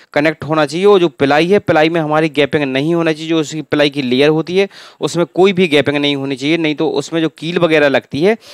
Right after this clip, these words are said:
तो खाली स्थान में चली जाती है और हमारा डिब्बा जो जल्दी, उम, हिल जाता है।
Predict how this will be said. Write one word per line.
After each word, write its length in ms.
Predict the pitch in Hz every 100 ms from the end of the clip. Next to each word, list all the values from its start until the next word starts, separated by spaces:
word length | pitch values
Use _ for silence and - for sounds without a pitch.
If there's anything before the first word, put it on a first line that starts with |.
| - -
तो 100 | 160
खाली 320 | - 151 175
स्थान 260 | 170 175 165
में 80 | 151
चली 180 | 139
जाती 200 | 143 131
है 60 | 180
और 100 | 190
हमारा 260 | 151 151 156
डिब्बा 280 | 139 127
जो 120 | 151 143
जल्दी, 440 | 139 131 139 139
उम, 420 | 123 123 123 101 -
हिल 180 | 123 170
जाता 240 | 147 117 101
है। 180 | 85